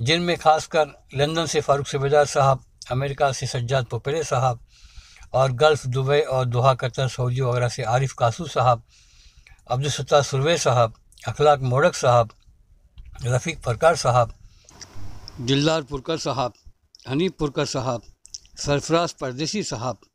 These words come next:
कारी अब्दुल हमीद नागुटने साहब, इन सब के सपोर्ट के बगैर मेरा टूर अधूरा रहता।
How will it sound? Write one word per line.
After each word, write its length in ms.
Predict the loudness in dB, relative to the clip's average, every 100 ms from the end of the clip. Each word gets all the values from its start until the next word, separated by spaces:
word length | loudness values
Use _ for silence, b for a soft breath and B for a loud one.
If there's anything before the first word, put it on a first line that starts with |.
| _ _ _ _ B B 0
कारी 220 | 2 2
अब्दुल 240 | 0 0 0
हमीद 280 | 0 0
नागुटने 440 | 0 0 0 0 0
साहब, 280 | 2 0 -4 -18 _ b b b b -6
इन 100 | -4
सब 280 | 2 2 2
के 140 | -2
सपोर्ट 400 | -4 -2 -2 -6
के 120 | -6 -2
बगैर 260 | 0 2
मेरा 240 | 2 2 0
टूर 300 | 0 -4 -2
अधूरा 380 | 0 4 4
रहता। 440 | 4 0 -2 -4